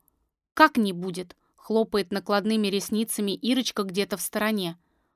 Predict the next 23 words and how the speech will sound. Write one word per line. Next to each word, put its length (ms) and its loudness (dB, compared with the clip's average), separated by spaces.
"У 80 -4
меня 240 6
друг 280 2
в 40 -6
реанимации. 800 -2
Как 200 4
ты 100 2
представляешь 680 0
свадьбу 380 2
в 100 -6
такой 300 0
момент? 480 -2
Трагедии 520 8
случаются 680 0
каждый 400 6
день, 360 2
но 80 4
не 160 10
переносить 680 6
же 140 0
из-за 300 2
них 180 4
свадьбу. 580 2